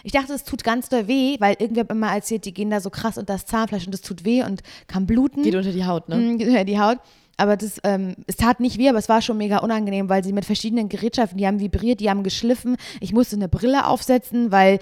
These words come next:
Speaker 2: <laughs>
Speaker 1: da sonst irgendwelche, äh, S-, Sandsteinpartikel in, in
Speaker 2: Stimmt, du
Speaker 1: meine
Speaker 2: hast mir ein
Speaker 1: Augen,
Speaker 2: Foto geschickt.
Speaker 1: mm, gelangen könnten. Genau. Und danach, äh, w-, waren die Zähne schon viel weißer als vorher, weil ich,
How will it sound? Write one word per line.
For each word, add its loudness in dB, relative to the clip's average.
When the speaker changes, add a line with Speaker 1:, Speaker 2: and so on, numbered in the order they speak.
Speaker 2:
<laughs> -2
Speaker 1:
da 4
sonst 4
irgendwelche, 2
äh, 0
S-, -4
Sandsteinpartikel 4
in, 2
in 0
Speaker 2:
Stimmt, 0
du 6
Speaker 1:
meine 4
Speaker 2:
hast 0
mir -2
ein 2
Speaker 1:
Augen, 0
Speaker 2:
Foto 4
geschickt. 2
Speaker 1:
mm, 4
gelangen 6
könnten. 0
Genau. 2
Und -8
danach, 2
äh, -8
w-, -6
waren 6
die 2
Zähne 4
schon 0
viel 4
weißer 6
als 4
vorher, 4
weil 6
ich, -2